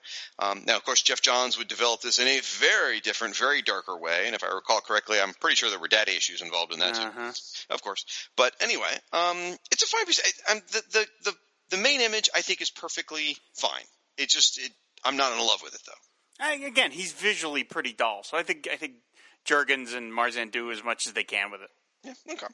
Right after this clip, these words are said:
Speaker 1: So his first appearance was in Flash number one forty all the way back in November nineteen sixty-three. Hey, that's the month Doctor Who premiered. Anyway, for more on Heatwave, you should check out Legends of Tomorrow. It's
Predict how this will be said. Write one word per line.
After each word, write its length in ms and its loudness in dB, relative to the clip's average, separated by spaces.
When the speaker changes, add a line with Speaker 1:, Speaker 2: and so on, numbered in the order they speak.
Speaker 1:
So 440 -2
his 160 4
first 160 0
appearance 300 0
was 120 0
in 160 -4
Flash 520 2
number 180 -6
one 200 -2
forty 360 0
all 140 0
the 40 -4
way 120 -2
back 240 2
in 60 0
November 440 0
nineteen 400 2
sixty-three. 600 0
Hey, 160 2
that's 180 0
the 80 -2
month 220 -6
Doctor 240 -8
Who 80 -18
premiered. 320 -14
Anyway, 220 4
for 180 2
more 420 2
on 200 4
Heatwave, 440 2
you 100 -2
should 180 0
check 200 2
out 160 -4
Legends 320 -2
of 120 -2
Tomorrow. 400 -4
It's 100 4